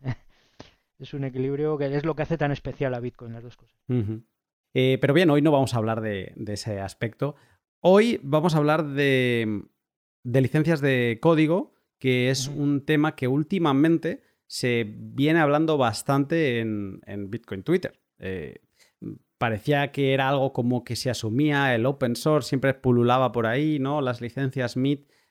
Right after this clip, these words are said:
Speaker 2: de, de Bitcoin Core, etcétera. Pero de un tiempo a esta parte se ha intensificado la conversación sobre el tema, eh, a causa de, bueno, eh, lo pongo sobre la mesa ya, luego hablaremos de ello,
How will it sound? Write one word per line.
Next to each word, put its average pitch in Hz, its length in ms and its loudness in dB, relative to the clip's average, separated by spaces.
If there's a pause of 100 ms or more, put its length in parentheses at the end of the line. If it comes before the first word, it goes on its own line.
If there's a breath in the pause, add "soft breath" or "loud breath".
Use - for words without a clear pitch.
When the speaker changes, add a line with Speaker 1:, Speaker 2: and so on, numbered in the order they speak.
(100)
Speaker 2:
de, 113 460 0
de 110 80 -4
Bitcoin 120 400 -2
Core, 139 320 0
etcétera. 151 440 -4 (320 soft breath)
Pero 131 260 4
de 131 60 2
un 147 80 2
tiempo 165 180 2
a - 20 0
esta 147 200 -2
parte 151 440 0
se - 280 -2
ha 139 440 0
intensificado 131 1400 0
la 120 140 0
conversación 120 800 -2
sobre 120 240 -4
el 117 100 -4
tema, 131 300 -2 (340 soft breath)
eh, 117 320 0
a 110 80 -2
causa 123 460 0
de, 110 80 -2
bueno, 117 300 -6 (200)
eh, 92 180 -12
lo 95 160 -12
pongo 107 160 -10
sobre 117 220 -4
la 110 100 -2
mesa 110 240 -6
ya, 117 180 -2
luego 107 200 -2
hablaremos 107 400 -4
de 110 160 -4
ello, 123 220 -4